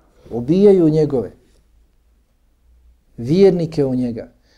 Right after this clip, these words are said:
koji daju svoje živote, neće ostaviti vjere. Ovi ih ubijaju na takav način i na najgori način. Evo, spaljuju. I Allah ih poziva: „Pokajte se.” Koliko je Allah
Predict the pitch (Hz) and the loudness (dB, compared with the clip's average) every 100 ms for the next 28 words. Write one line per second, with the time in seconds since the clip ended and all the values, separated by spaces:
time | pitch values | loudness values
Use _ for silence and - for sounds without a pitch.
0 | _ - 135 135 160 202 196 170 165 175 | _ -6 -4 0 4 4 4 2 0 2
1 | 196 170 131 147 151 202 202 175 170 160 | 2 2 2 0 2 2 2 2 0 2
2 | 156 147 160 135 - 117 113 - - - | 0 2 0 0 -2 -4 -6 -8 -18 -20
3 | - - - - 147 160 160 147 123 135 | -20 -20 -16 -6 -2 0 -2 -4 -6 -4
4 | 135 120 110 107 151 156 147 131 147 - | -2 -4 -8 -6 -6 -4 -6 -4 -6 -6
5 | 147 143 139 131 135 175 156 147 127 113 | -10 -10 -8 -6 -2 -2 2 0 0 -6
6 | 104 - - 117 107 - 127 117 95 - | -10 -12 -8 -8 -6 -4 -4 -4 -10 -16
7 | _ _ _ _ _ - 127 143 147 - | _ _ _ _ _ -8 -4 0 -2 -4
8 | 117 135 120 120 110 123 117 104 - - | -8 -6 -6 -6 -6 -8 -10 -12 -14 -20
9 | - _ _ _ _ _ _ _ _ _ | -20 _ _ _ _ _ _ _ _ _
10 | _ _ _ _ _ _ _ _ - 131 | _ _ _ _ _ _ _ _ -16 -14
11 | 123 110 104 | -12 -12 -14